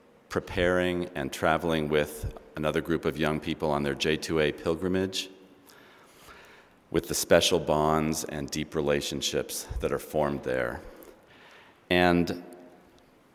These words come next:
of course, the special self-searching that comes,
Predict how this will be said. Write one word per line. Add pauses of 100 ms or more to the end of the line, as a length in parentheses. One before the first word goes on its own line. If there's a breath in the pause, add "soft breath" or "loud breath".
(340)
of
course,
the
special
self-searching (180 loud breath)
that
comes,